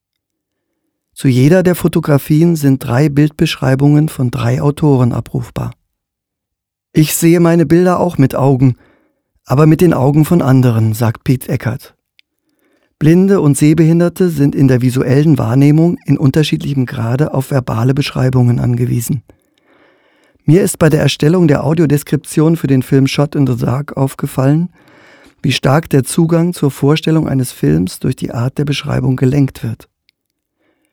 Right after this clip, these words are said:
Unsere Wahrnehmung von und unser Zugang zu Bildern wie Filmen ist subjektiv und different.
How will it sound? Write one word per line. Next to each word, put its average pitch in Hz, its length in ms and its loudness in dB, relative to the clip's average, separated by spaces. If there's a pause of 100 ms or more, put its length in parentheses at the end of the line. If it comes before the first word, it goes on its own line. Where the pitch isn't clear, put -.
(220)
Unsere 135 360 2
Wahrnehmung 175 540 2
von 147 440 -2
und 131 180 -2
unser 139 240 -4
Zugang 175 380 -2
zu 139 180 -4
Bildern 165 400 0
wie 143 120 0
Filmen 160 420 -2
ist - 180 -12
subjektiv 135 600 -4
und 135 160 -6
different. 123 640 -12